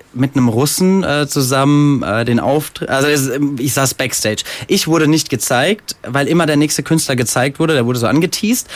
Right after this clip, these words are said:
und dann, äh, hieß es, „Oh Marcel, du bleibst hinten, weil das Publikum soll nicht wissen, trittst du als Mann auf, trittst du als Frau auf.“ Und dann saß ich mit einem Russen Backstage und der war jetzt nicht so unbedingt, äh, homofreundlich. <laughs> So, und ich saß da, ich hätte morgens schon fast ins Foyer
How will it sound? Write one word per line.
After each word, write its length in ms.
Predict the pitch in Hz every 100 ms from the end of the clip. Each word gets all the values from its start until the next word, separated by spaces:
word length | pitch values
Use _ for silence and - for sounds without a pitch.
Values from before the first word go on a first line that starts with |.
| - - 131
und 180 | 151 156
dann, 320 | 156 156 160
äh, 320 | 143 139 139 139
hieß 440 | 123 139 143 -
es, 300 | 147 135 -
„Oh 100 | 156
Marcel, 400 | 151 147 139 147
du 80 | 143
bleibst 300 | 131 131 -
hinten, 400 | 170 175 - 165
weil 220 | 139 139 139
das 100 | 135
Publikum 420 | 139 135 139 127
soll 140 | 127
nicht 180 | 123 117
wissen, 220 | 147 135
trittst 220 | 117 135
du 60 | 120
als 120 | 101
Mann 140 | 147 156
auf, 140 | 127
trittst 220 | - 135 -
du 40 |
als 120 | -
Frau 280 | - 131 127
auf.“ 260 | 78 73 - - - - 131
Und 100 | 113
dann 180 | 120 110
saß 260 | 120 151 143
ich 80 |
mit 160 | 123 131
einem 140 | 127 110
Russen 340 | 117 - 143 120
Backstage 460 | 135 - 107 113 113
und 60 |
der 120 | 117
war 100 | 120
jetzt 220 | 127 127 131
nicht 180 | 135
so 140 | - 131
unbedingt, 640 | 107 127 123 123 123 120
äh, 200 | 80 120
homofreundlich. 880 | 120 117 143 127 - 110 113 113 110 -
<laughs> 40 | - - - - - 156 143 143
So, 240 | 117 160
und 220 | 156 139
ich 140 | 143 123
saß 340 | 165 196 -
da, 340 | 131 139 175
ich 120 | 143 156
hätte 160 | 151
morgens 280 | 131 139 139
schon 120 | 139
fast 220 | 135 143 131
ins 80 |
Foyer 480 | - 120 120 160 151